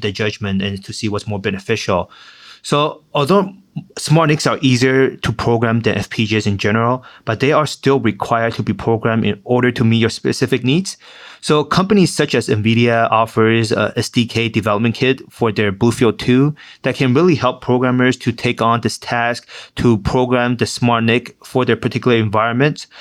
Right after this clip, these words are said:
But at the end of the day, it still requires programmers from your team to tune the card to meet the, your specific requirements. So there are programming resources that needs to be dedicated in order for you to implement a SmartNIC into your design.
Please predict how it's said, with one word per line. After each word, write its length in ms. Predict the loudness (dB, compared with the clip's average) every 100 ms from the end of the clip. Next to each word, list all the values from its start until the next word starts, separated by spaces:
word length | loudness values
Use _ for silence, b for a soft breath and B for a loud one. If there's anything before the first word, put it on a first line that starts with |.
| B B -4
But 120 | -2
at 80 | 2
the 80 |
end 100 | 4
of 120 | 4 2
the 80 |
day, 300 | 0 0 0
it 180 | 0 -4
still 300 | -4 0 2
requires 440 | 2 0 0 -2 0
programmers 600 | 0 2 2 2 2 0
from 300 | -2 -2 0
your 100 | -2
team 560 | -2 -2 0 2 0 -2
to 140 | -10
tune 300 | -4 0 2
the 100 | 0
card 480 | -2 0 0 0 -4
to 140 | -4
meet 240 | 0 0 -2
the, 260 | -4 -6 -2
your 140 | -2
specific 400 | 0 -2 0 0
requirements. 640 | 0 0 0 0 -2 -4 B B B
So 160 | 0
there 220 | 2 2 2
are 160 | 2
programming 640 | 2 0 2 0 0 2 2
resources 500 | 2 2 2 0 0
that 140 | 0
needs 180 | 0 0
to 80 | 0
be 120 | -2
dedicated 600 | -2 -2 -2 -2 -2 0
in 120 | 0 0
order 220 | 2 0
for 300 | 0 2 2
you 260 | 2 0
to 160 | 0 -4
implement 520 | -2 0 0 0 -4 -6
a 60 |
SmartNIC 540 | -8 -2 0 0 -2 -4
into 180 | -6
your 100 | -4
design. 440 | -6 -4 -4 -6